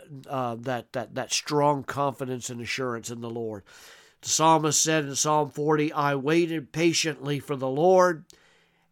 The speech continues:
and He inclined unto me and heard my cry." Do you believe He hears your cries this morning? Do you believe that He hears you when you call out on Him and you're seeking relief,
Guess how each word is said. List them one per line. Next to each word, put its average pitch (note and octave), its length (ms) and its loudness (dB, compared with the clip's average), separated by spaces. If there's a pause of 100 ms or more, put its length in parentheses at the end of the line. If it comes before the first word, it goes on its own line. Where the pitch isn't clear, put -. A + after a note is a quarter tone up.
(140)
and D#3 240 0
He D#3+ 240 2
inclined D#3 800 0
unto C3+ 320 -4
me B2 600 -4
and C3 220 -6
heard C3 380 -2
my B2 280 -4
cry." A2+ 580 -8 (420)
Do D#3 80 -4
you F3 60 4
believe F3+ 320 4
He D3 140 0
hears D3+ 260 2
your C#3+ 140 -4
cries C#3+ 420 -2
this - 240 -12
morning? D3 400 -8 (600)
Do C3 100 -2
you F3 220 4
believe E3+ 480 4
that C3+ 160 -2
He D#3+ 180 2
hears E3+ 400 8
you C#3+ 200 2
when A2+ 200 -6
you C#3 180 -2
call D3 400 4
out C#3+ 240 2
on C#3 200 0
Him C3+ 340 -2
and C3 140 -6
you're D3 160 -2
seeking D3+ 520 -2
relief, C#3+ 640 -2